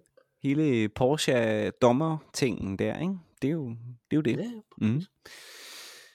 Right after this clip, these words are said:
Speaker 2: Det kan være, at vi skulle prøve at se, om vi kunne finde, øh, en optagelse af den, vi var inde og se sammen
Speaker 1: Det kunne
Speaker 2: live
Speaker 1: være fedt. Det kunne være
Speaker 2: i,
Speaker 1: fedt.
Speaker 2: øh,
Speaker 1: Ja.
Speaker 2: i Stratford.
Speaker 1: Hun var fandme god.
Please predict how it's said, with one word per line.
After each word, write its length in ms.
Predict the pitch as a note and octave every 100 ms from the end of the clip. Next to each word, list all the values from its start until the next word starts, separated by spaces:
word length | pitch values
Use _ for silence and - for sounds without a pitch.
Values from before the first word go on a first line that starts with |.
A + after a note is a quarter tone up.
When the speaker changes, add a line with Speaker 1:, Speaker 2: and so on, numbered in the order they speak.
| _
Speaker 2:
Det 60 | B2
kan 100 | C3
være, 60 | C#3+
at 60 |
vi 60 | C#3
skulle 240 | - B2+
prøve 100 | -
at 60 | D#3
se, 100 | F#3
om 60 |
vi 40 | B2+
kunne 140 | -
finde, 360 | - C#3 D#3+ C3
øh, 100 | A2
en 100 | A2
optagelse 540 | C#3 D3 A#2+ F#2 - - _ - - _ _
af 80 | A2
den, 180 | B2 G#2
vi 100 | G2+
var 60 |
inde 120 | A2
og 60 | A#2
se 220 | - D3
sammen 340 | - D#3+ C#3+ G2
Speaker 1:
Det 80 | F#2+
kunne 80 | A#2
Speaker 2:
live 40 |
Speaker 1:
være 100 | G#2+
fedt. 280 | G2 F#2 - - _ - -
Det 60 |
kunne 60 | A2+
være 100 | G2
Speaker 2:
i, 20 |
Speaker 1:
fedt. 140 | F#2+ D#2
Speaker 2:
øh, 100 | - _ _ -
Speaker 1:
Ja. 80 | A2 -
Speaker 2:
i 40 |
Stratford. 240 | - - B2+
Speaker 1:
Hun 60 | B2+
var 80 | A#2+
fandme 440 | - - A#2 C3
god. 160 | G#2+